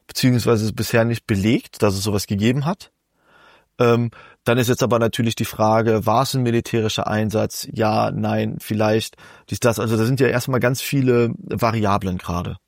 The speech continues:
so, die da sind. Und, äh, was natürlich ganz klar irgendwie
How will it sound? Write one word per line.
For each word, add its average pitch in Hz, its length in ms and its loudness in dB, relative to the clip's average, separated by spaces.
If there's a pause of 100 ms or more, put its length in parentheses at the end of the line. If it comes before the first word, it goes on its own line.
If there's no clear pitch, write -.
(120)
so, - 280 -8 (380)
die - 60 -6
da 95 140 4
sind. 98 240 0 (240)
Und, 110 500 0
äh, 107 520 0
was 104 240 -2
natürlich 113 320 -2
ganz 120 220 0
klar 131 340 2
irgendwie 104 580 -2